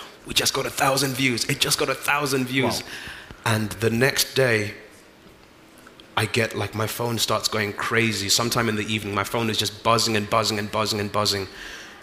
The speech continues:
Speaker 1: And I check my phone, and it's on Twitter, and it's just, like,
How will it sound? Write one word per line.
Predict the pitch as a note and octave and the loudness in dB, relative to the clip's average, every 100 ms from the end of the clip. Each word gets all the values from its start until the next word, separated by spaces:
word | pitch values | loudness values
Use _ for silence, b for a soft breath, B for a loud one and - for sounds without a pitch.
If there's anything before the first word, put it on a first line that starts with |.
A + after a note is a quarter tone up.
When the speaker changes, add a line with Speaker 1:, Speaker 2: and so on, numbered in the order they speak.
| B A2 | B 0
Speaker 1:
And | G#2+ G2+ G2 | 0 0 -2
I | A2 | 0
check | - D3+ C3+ | 2 0 2
my | B2 | 0
phone, | D3 C#3+ B2 | 2 2 2
and | A2+ A2+ | 0 0
it's | A#2 A2+ | 0 0
on | A2+ | 0
Twitter, | - - C#3 A#2 G#2+ - - | 0 2 2 2 0 -2 -2
and | A2 | -2
it's | A2 - | 0 0
just, | A#2 - | 0 0
like, | A2+ | 0